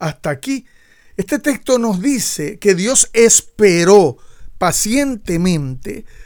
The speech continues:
hasta que la maldad de los pueblos cananeos alcanzó un clímax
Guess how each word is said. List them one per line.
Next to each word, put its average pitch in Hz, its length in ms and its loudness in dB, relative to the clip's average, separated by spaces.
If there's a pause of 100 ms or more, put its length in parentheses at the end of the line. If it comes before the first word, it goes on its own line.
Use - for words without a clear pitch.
(160)
hasta 202 240 -4
que 202 120 0
la 196 100 4
maldad 190 380 2
de 254 80 8
los 202 140 2
pueblos 240 380 4
cananeos 220 720 0 (240)
alcanzó 185 540 2
un 208 200 2
clímax 214 760 -2